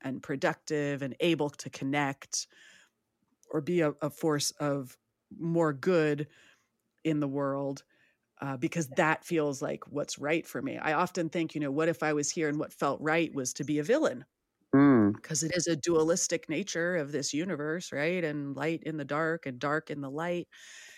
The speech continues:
Speaker 1: And to some degree, I'm like, "It actually, there is no difference, 'cause the more you go into the
Speaker 2: <clears throat>
Speaker 1: dark, you find the light. And the more you go into the light, you find the dark." But I
Speaker 2: Hmm.
Speaker 1: also feel really attached to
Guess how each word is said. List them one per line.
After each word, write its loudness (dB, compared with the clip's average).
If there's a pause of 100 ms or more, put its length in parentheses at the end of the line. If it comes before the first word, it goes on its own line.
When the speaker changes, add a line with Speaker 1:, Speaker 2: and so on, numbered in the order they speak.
(300)
Speaker 1:
And 2
to -4
some 4
degree, 4
I'm 2
like, 0
"It 0
actually, -2
there 0
is -2
no 2
difference, -4
'cause -10
the -6
more 0
you 0
go 0
into 4
the 2
Speaker 2:
<clears throat> -
Speaker 1:
dark, 0
you -6
find -2
the 2
light. 2
And -2
the 0
more 0
you 2
go 2
into -2
the 0
light, 0
you -6
find -2
the 0
dark." 0 (720)
But 8
I 8
Speaker 2:
Hmm. 6
Speaker 1:
also 2 (120)
feel 2
really 0
attached -4
to -6